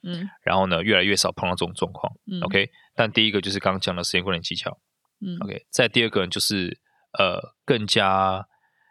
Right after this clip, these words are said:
Speaker 2: 灵活的去找到自己生活的节奏。
Speaker 1: 嗯。
Speaker 2: 好，你会发现说，你会在一个，一个小时里面工作很 OK，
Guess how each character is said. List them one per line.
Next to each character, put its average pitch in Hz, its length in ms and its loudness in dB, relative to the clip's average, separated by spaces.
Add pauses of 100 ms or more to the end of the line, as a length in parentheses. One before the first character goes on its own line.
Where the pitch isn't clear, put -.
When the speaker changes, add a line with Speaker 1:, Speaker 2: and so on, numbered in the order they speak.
(280)
Speaker 2:
灵 101 280 2
活 90 280 -2
的 - 260 -2 (720)
去 95 680 2 (180)
找 87 160 2
到 101 140 2
自 - 80 -2
己 104 80 2
生 98 120 0
活 92 100 -2
的 90 60 0
节 92 120 -6
奏。 92 240 -6 (440)
Speaker 1:
嗯。 185 220 -6 (340)
Speaker 2:
好， 95 160 2
你 104 60 0
会 147 60 4
发 160 100 4
现 156 100 2
说， 147 180 0
你 113 120 0
会 131 160 2
在 131 180 2
一 113 120 -2
个， - 340 0 (160)
一 135 100 0
个 131 160 0
小 101 140 4
时 101 160 0
里 95 160 0
面 110 160 2
工 107 160 0
作 101 180 2
很 - 200 -6
OK， 92 420 2